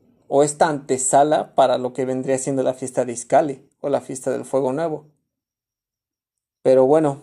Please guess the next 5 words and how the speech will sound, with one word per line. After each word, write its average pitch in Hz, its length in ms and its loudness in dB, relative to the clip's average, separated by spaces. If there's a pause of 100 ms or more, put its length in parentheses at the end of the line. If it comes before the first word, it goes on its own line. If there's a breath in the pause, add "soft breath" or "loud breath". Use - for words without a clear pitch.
(1200)
solamente 139 880 0 (1000)
era 139 500 0 (160)
este 147 220 -4
primer 156 480 2
capítulo 190 720 0